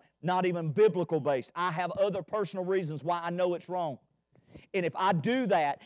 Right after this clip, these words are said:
and I cause a stumbling block in somebody's life, guess what? It's gonna be a problem, right? Because, and so therefore,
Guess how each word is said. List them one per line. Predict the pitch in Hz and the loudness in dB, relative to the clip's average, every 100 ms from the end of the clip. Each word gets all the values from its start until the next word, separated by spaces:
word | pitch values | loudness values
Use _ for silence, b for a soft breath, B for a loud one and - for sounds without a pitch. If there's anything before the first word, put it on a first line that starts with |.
| B | B
and | 185 | -4
I | 175 | -2
cause | 165 196 214 208 | -2 0 2 2
a | 185 | -2
stumbling | - 214 233 208 202 | 0 2 2 0 -2
block | 202 208 175 | 0 0 -2
in | - | -4
somebody's | 220 208 202 180 | -2 0 0 0
life, | 214 214 165 | 0 -2 0
guess | 180 226 - | 0 0 2
what? | 240 233 - - _ _ _ _ _ _ _ _ _ _ _ | 4 4 2 -6 _ _ _ _ _ _ _ _ _ _ _
It's | 202 202 | 0 2
gonna | 233 214 | 0 2
be | 196 | 2
a | |
problem, | 165 - - 220 240 185 151 120 - _ _ _ _ _ _ _ 135 | 2 -6 -2 2 2 2 -2 -6 -12 _ _ _ _ _ _ _ -2
right? | 156 190 247 _ _ _ _ | 0 0 -2 _ _ _ _
Because, | 160 - - 226 226 220 220 214 - | -8 -8 0 4 6 6 2 -2 -6
and | 175 | -4
so | 214 | 0
therefore, | 190 226 262 - 196 151 | 2 2 2 2 0 0